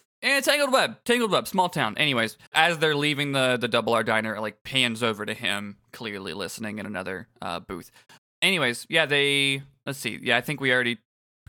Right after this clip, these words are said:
kinda summed up the, uh, oh, they find in, in the magazine, they continue to look through it,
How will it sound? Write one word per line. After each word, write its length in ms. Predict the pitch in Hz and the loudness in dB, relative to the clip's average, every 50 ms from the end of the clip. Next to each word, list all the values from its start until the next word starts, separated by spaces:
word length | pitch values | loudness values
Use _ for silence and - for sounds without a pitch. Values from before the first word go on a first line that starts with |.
| - | -14
kinda 320 | - - 135 131 127 123 117 | -6 -2 0 0 0 0 -2
summed 420 | - - - 135 127 123 120 117 | -4 -4 -4 -2 -2 -2 0 2
up 280 | 123 120 117 - _ - | 2 0 0 -2 _ -6
the, 480 | - 113 110 110 110 110 110 107 - _ _ _ _ _ _ _ - | -4 -4 -2 -2 -2 -4 -4 -6 -8 _ _ _ _ _ _ _ -4
uh, 420 | 113 113 110 110 110 110 110 110 - | 0 0 2 2 2 2 2 2 4
oh, 160 | - 160 156 151 | 4 4 4 4
they 100 | 151 147 | 2 2
find 400 | - 185 180 175 175 170 160 - | 4 4 4 4 4 2 2 0
in, 160 | 165 165 - | 0 2 2
in 160 | - 185 190 | 2 2 2
the 80 | 190 175 | 2 4
magazine, 720 | 165 151 147 143 135 135 123 123 120 117 113 113 110 104 - - | 4 4 4 4 2 2 0 2 0 0 0 -2 -4 -6 -8 -4
they 260 | - 123 117 113 110 | 0 0 2 2 0
continue 480 | - - - 135 123 - - 135 131 123 | -2 -4 -6 -6 -6 -4 -4 -2 -2 0
to 120 | 110 113 113 | 0 0 0
look 240 | 110 110 107 - | 2 0 0 -2
through 280 | - - 113 110 107 107 | -6 -8 -6 -4 -2 0
it, 200 | 104 104 98 - | 0 0 -2 -4